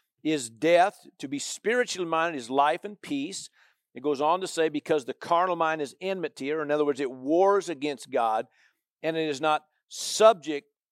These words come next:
to the law or the principles of God, nor indeed can be," which is a pretty blunt and in-your-face statement. It really is, because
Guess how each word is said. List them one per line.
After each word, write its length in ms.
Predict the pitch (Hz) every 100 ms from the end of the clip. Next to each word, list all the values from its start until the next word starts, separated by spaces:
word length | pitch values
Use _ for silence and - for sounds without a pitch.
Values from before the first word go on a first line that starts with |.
| _ _ _
to 120 | 185
the 80 | 151
law 380 | 143 143 135 139
or 100 | 156
the 80 | 127
principles 580 | - 196 208 165 143 123
of 100 | 110
God, 300 | 120 123 123
nor 240 | 147 160
indeed 400 | 147 127 135 123
can 380 | - 170 185 185
be," 160 | 120
which 180 | 110 123
is 100 | 123
a 60 | 123
pretty 380 | - 202 220 - _ _ _ _
blunt 720 | 113 147 143 170 190 202 - _ _ _ _ -
and 140 | 131
in-your-face 720 | - 196 190 180 175 160 170
statement. 500 | - - 160 131 98 -
It 140 | 156
really 360 | 147 165 139 139
is, 200 | 117 -
because 460 | 131 - 156 143